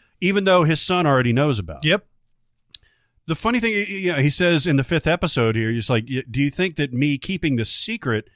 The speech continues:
Speaker 1: has caused a detrimental effect to my,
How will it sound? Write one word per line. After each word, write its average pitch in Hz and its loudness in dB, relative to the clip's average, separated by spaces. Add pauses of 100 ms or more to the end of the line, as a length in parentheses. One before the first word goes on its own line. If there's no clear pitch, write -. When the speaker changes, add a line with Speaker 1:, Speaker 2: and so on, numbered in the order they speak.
(380)
Speaker 1:
has 131 0 (380)
caused 170 0
a 135 -2
detrimental 107 -2
effect 98 -6
to 107 -6
my, 95 -4